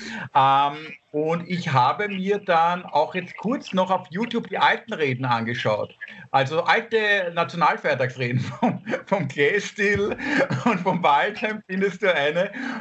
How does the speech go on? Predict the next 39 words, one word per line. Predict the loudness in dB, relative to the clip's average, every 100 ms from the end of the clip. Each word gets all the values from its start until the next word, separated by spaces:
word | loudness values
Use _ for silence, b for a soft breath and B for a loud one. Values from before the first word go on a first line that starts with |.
| -4
Und | 0 2 0 -6
ich | -2 0
habe | 2
mir | 0
gedacht, | -2 0 0 -2 -16 -10
die | -6
sind | -2 0
ja | 0
auch | -2
sehr | 0 0
stärkend. | 0 0 0 2 -2 -2
Ich | 0
habe | 0 0
die | -2
eigentlich | -2
nie | -2 0 2
auf | 0
meinem | 0 -2 0
Schirm | -2 -2
gehabt. | 2 2 0
Das | -2
sind | -2 0
eigentlich | 2 2 2
alles | 0 0
moralisch | 0 2 4 2 0 -6 -8 -2
sehr | 2 2 0 B B -4
kräftigende, | 2 2 2 -4 -2 0 2 2
äh, | 4 4 2
Reden. | 2 0 0 -2 -2 -4
Und | -2
ich | 0
habe | 0 -2
jetzt, | -6 -4 -2
wenn | 0
der | -2 0
zweite | 0 0 0
Lockdown | 0 0 0 0 0 0
jetzt | -4 -8
kommt, | -2 -2 0 -6